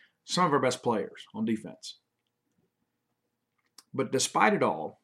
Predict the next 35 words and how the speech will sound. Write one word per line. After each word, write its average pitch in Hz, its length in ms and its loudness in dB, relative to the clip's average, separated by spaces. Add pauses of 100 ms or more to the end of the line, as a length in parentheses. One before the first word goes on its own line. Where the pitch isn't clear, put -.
despite 151 400 2
some 139 160 -2
injuries, 147 480 4
and 113 80 -2
Tommy 147 260 2
Stevens 131 440 4
has 117 100 -4
had 127 220 -2
three 139 280 4 (280)
pretty 156 200 4
serious 131 400 6
injuries. 110 520 -2 (800)
You 131 120 0
had 143 140 2
the 127 80 4
A 143 140 8
C 139 200 4
joint 139 300 2
separation 131 640 4
in 120 60 -2
his 110 80 0
shoulder. 135 400 2
You 117 140 0
had 127 140 0
the 123 80 -4
big 127 180 2
high 139 240 4
ankle 139 220 -2
sprain. 135 460 0
Now 123 140 -2
you've 135 160 0
got 135 140 2
a 117 60 0
rib 135 240 6
injury. 139 460 2